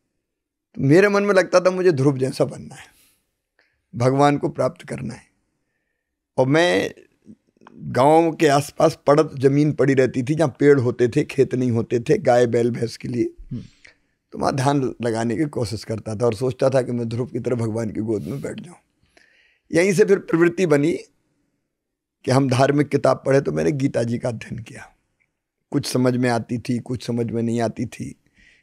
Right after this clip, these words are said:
Speaker 1: गीता जी भी मिली, अ, इस ढंग से मुझे कि दादाजी का स्वर्गवास हुआ था।
Speaker 2: हम्म।
Speaker 1: तो हमारे यहाँ कर्मकांड होता है, ब्राह्मणों को देने के लिए कई चीज़ें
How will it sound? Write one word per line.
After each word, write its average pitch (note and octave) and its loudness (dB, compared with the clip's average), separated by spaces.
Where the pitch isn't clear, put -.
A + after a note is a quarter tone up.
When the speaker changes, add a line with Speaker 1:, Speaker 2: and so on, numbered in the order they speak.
Speaker 1:
गीता D3+ 4
जी D#3+ 6
भी E3 6
मिली, D#3+ 4
अ, - -12
इस C3+ 4
ढंग D3 2
से D#3 0
मुझे C#3 0
कि D3 0
दादाजी C3+ 4
का D3 2
स्वर्गवास B2+ 0
हुआ B2 -6
था। - -8
Speaker 2:
हम्म। G#2 -4
Speaker 1:
तो C#3+ 6
हमारे C#3+ 4
यहाँ E3+ 2
कर्मकांड E3 2
होता D3 4
है, C#3 4
ब्राह्मणों C3+ 0
को C3+ -2
देने B2+ 0
के B2 -4
लिए C3 0
कई C3 2
चीज़ें A#2+ -6